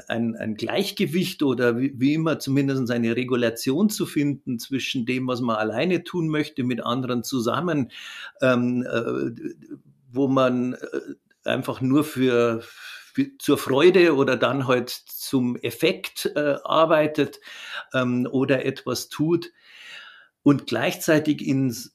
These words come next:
einer, in einer Zeit lebt, wo es ja,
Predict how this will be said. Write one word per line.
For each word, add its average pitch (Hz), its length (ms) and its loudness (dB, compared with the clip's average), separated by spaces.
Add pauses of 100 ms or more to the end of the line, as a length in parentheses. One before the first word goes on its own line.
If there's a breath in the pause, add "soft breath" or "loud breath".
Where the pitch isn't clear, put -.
(160)
einer, 123 720 0
in 120 160 -4
einer 120 340 -2
Zeit 117 360 -2
lebt, 147 440 -2
wo 135 300 2
es 131 300 0
ja, 120 480 0